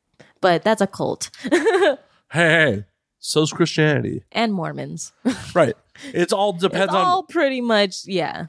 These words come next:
Speaker 2: It all depends on when it was established. Just 'cause we could actually meet L. Ron Hubbard
Speaker 1: <laughs>
Speaker 2: makes it a cult.
Speaker 1: Yeah. <laughs> But, like, it's just, I, I wanted to do it because I just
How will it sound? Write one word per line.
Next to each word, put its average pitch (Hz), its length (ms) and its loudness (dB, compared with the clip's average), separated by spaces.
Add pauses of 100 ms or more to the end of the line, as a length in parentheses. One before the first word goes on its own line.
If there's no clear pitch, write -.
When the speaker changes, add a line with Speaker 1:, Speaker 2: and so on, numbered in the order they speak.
Speaker 2:
It 214 100 4
all 208 160 4
depends 202 260 4
on 180 120 2
when 170 100 2
it 175 60 4
was 151 200 2
established. 107 680 0 (260)
Just 208 240 0
'cause 196 200 0
we 160 220 4
could 139 280 2 (100)
actually 139 340 2
meet 120 340 0
L. 165 160 2
Ron 175 200 4
Hubbard 170 420 2 (220)
Speaker 1:
<laughs> 277 240 -2
Speaker 2:
makes 170 220 0
it 165 120 0
a 151 60 0
cult. - 440 -4 (220)
Speaker 1:
Yeah. 240 220 -4 (140)
<laughs> 381 60 2 (1800)
But, 339 200 4
like, 330 360 2
it's 294 380 -2
just, 311 300 -4
I, 285 220 2 (300)
I 262 180 4
wanted 269 340 -2
to 262 80 -4
do 226 200 -2
it 214 140 -4
because 196 920 -4 (460)
I 202 160 2
just 196 400 -4